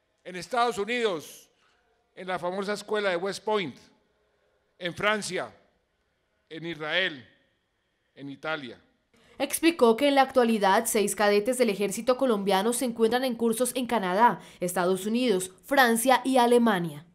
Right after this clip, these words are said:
Speaker 1: Y este número va a ir incrementándose en la medida en que vayamos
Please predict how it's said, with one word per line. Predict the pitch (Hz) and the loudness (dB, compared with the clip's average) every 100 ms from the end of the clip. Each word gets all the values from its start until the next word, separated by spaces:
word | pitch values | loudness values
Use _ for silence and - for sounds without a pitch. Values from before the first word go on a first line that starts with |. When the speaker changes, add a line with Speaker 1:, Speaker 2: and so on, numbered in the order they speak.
| _ _ _ _ _ | _ _ _ _ _
Speaker 1:
Y | 196 | -10
este | 214 240 | -6 -6
número | 226 247 240 214 156 - _ _ _ _ 170 | -6 -4 -2 -2 -4 -8 _ _ _ _ -8
va | 196 | -6
a | |
ir | 214 220 208 | -4 -6 -10
incrementándose | 208 180 165 160 170 185 180 147 139 104 _ _ _ - - - - - | -14 -14 -12 -10 -6 -6 -6 -10 -12 -16 _ _ _ -20 -20 -20 -20 -20
en | 185 170 | -12 -10
la | |
medida | 165 170 190 196 | -8 -6 -6 -6
en | |
que | 196 | -10
vayamos | 165 160 175 185 185 - - | -10 -8 -8 -8 -12 -14 -20